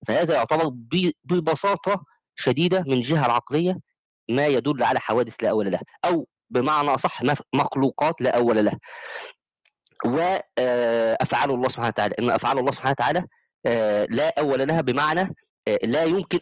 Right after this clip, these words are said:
أن نتصور، آه، وقت محدد لها بكل بساطة، لا يمكن أن نتصور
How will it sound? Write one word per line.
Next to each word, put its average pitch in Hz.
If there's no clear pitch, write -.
أن 139
نتصور، 156
آه، 110
وقت -
محدد 120
لها -
بكل 123
بساطة، 110
لا 107
يمكن 156
أن 107
نتصور 143